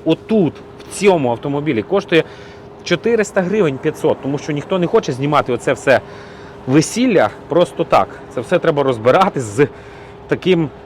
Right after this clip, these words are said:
ну, скажем, блін, це треба намудохатись, це треба намучитись, це треба розібрати пів, пів фактично впускної системи, а-, але ні, тут всю впускну систему треба розібрати, щоб замінити ці проводи.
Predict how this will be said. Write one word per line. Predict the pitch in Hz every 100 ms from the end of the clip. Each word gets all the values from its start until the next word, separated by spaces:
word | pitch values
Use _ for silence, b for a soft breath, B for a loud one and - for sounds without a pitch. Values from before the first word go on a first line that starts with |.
| - - - - - - - -
ну, | 165 165
скажем, | - 175 139 139 117
блін, | 180 131 104
це | - 156
треба | - 180 175
намудохатись, | 165 156 175 277 185 - 101
це | - 127
треба | - 139 135
намучитись, | 135 165 254 202 117
це | - 113
треба | 131 127
розібрати | 131 120 127 175 185
пів, | - 190 156 B B -
пів | 196
фактично | - 160 202 - 170
впускної | 180 - 190 185
системи, | 170 175 - 190
а-, | 123 131
але | 127 127 127
ні, | 147 135 - -
тут | -
всю | - 302
впускну | 185 - 135 139
систему | 120 131 143 113
треба | 117 113
розібрати, | 113 110 151 226 131
щоб | 123
замінити | 113 135 180 -
ці | 143
проводи. | 147 151 147 107